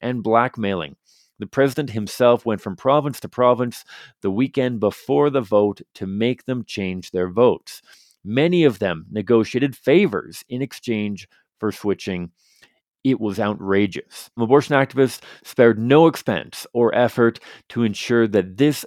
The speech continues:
twenty twenty vote was not a repeat of a similar vote that happened in twenty eighteen. Um, that vote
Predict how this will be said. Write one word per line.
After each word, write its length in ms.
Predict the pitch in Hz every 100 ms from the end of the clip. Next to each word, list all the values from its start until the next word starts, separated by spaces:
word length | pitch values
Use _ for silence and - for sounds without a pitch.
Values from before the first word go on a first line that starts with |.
| -
twenty 360 | - 117 101 95
twenty 460 | - 185 214 175
vote 360 | 117 110 107 - - - -
was 180 | 120 92
not 460 | 104 123 143 -
a 40 | 127
repeat 540 | 110 - 92 90 - _ - _
of 260 | 95 98 90
a 100 | 104
similar 460 | 87 - 220 196 135
vote 260 | 120 120
that 100 | 113
happened 360 | 101 98 95 101
in 80 | 95
twenty 340 | - 95 95
eighteen. 520 | 104 101 - 190 92 - - - - -
Um, 380 | 98 104 101 98
that 240 | 151 165
vote 380 | 127 127 156